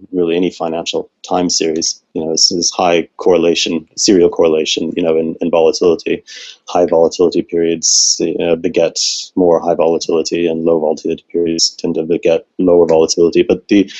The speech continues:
the, the overall trend line, um, uh, is, um, is, is pretty stable. Um, and... Uh, you know, so, so we're not seeing a decline in volatility. Now, what about the forecast? Okay, you know, will,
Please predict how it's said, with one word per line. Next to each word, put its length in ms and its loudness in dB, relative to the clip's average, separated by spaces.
the, 400 4
the 100 6
overall 300 4
trend 280 2
line, 440 0
um, 440 -2
uh, 400 -6
is, 640 0
um, 380 -2
is, 380 -2
is 140 -4
pretty 220 -6
stable. 440 0
Um, 280 -6
and... 400 2
Uh, 440 4
you 120 4
know, 80 4
so, 280 4
so 180 0
we're 80 6
not 200 2
seeing 180 0
a 60 0
decline 360 -4
in 60 -6
volatility. 600 0
Now, 160 0
what 160 2
about 240 -2
the 60 -8
forecast? 580 0
Okay, 400 -4
you 160 -6
know, 100 -4
will, 420 2